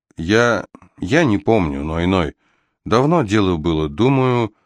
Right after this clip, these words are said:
Он растерянно умолкает, шаря по карманам. "Деда,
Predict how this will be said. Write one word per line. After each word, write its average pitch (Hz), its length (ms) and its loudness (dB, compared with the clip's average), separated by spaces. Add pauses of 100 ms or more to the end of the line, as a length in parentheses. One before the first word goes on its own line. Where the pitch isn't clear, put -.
(380)
Он 92 240 2
растерянно 92 600 2
умолкает, 92 560 2
шаря 95 320 0
по 85 140 -8
карманам. 90 580 0 (500)
"Деда, 101 640 -2